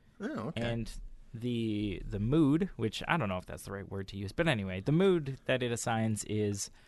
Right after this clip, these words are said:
Speaker 2: cerebral, which I will agree with,
Speaker 1: <laughs>
Speaker 2: with maybe adding the question <laughs> mark to the end.
Speaker 1: <laughs> Was, uh, was Beyond the Black Rainbow cerebral as well? That seems to ring a bell for me. I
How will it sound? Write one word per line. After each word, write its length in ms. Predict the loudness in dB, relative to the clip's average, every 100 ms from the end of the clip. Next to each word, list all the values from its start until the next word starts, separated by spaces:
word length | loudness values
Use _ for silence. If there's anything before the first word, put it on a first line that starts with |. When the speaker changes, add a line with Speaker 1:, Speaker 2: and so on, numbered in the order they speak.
| -20 -20 _ -20 _ -10
Speaker 2:
cerebral, 760 | -4 0 2 2 2 -2 -8 -10 -20 -20 -8
which 420 | 0 2 0 -6 -8 -2
I 100 | 0
will 320 | 2 0 -2 -8 -20 -20 _
agree 400 | -2 -2 -2 0
with, 280 | 0 -2 -6 -10 -20 _ -20 -20 -20 -20 -8
Speaker 1:
<laughs> 60 | -4 -2 0
Speaker 2:
with 200 | -2 -2
maybe 340 | -2 0 4
adding 480 | 4 4 2 0 -4 -8 -4
the 100 | -2
question 400 | 0 0 0 0 0
<laughs> 120 | 6
mark 460 | 6 8 4 2 -4 -2
to 300 | 0 2 2
the 200 | 0 -2 6
end. 840 | 8 8 6 2 2 -2 2 2 2 0
Speaker 1:
<laughs> 120 | -4 -4 -6 -10 -10 -14 -16 0
Was, 240 | 8 8 12
uh, 220 | 12 12
was 160 | 10 6
Beyond 280 | 6 6 6
the 60 |
Black 240 | 6 6 4
Rainbow 400 | 2 2 4 4
cerebral 720 | 4 0 0 2 2 4 4
as 120 | 4 4
well? 180 | 4
That 140 | 6 4
seems 240 | 0 -2
to 160 | 0 0
ring 240 | 2 0
a 60 | 0
bell 260 | 2 2 2
for 160 | -2
me. 240 | -6 -6
I 60 | -6